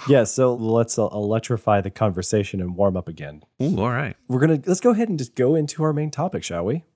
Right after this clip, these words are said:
Speaker 2: Okay.
Speaker 1: There's nothing else to talk about. I mean, nothing else in the world is going on. It's not like we're ignoring the elections as we're recording.
Speaker 2: Oh, dude.
Speaker 1: <laughs>
Speaker 2: Dude, I, I, I've got about three tabs open that I am not going to look at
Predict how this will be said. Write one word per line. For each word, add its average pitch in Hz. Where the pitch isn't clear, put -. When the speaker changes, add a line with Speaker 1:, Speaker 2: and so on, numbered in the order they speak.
Speaker 2:
Okay. 196
Speaker 1:
There's 156
nothing 175
else 143
to 120
talk 95
about. 95
I -
mean, 117
nothing 123
else 110
in 104
the 101
world 113
is 95
going 98
on. 87
It's -
not 120
like 113
we're 110
ignoring 107
the 101
elections 92
as 120
we're 117
recording. 113
Speaker 2:
Oh, 110
dude. 113
Speaker 1:
<laughs> 220
Speaker 2:
Dude, 117
I, -
I, 127
I've 127
got 123
about 104
three 127
tabs 107
open 117
that 101
I 117
am 104
not 107
going 117
to 131
look 117
at 90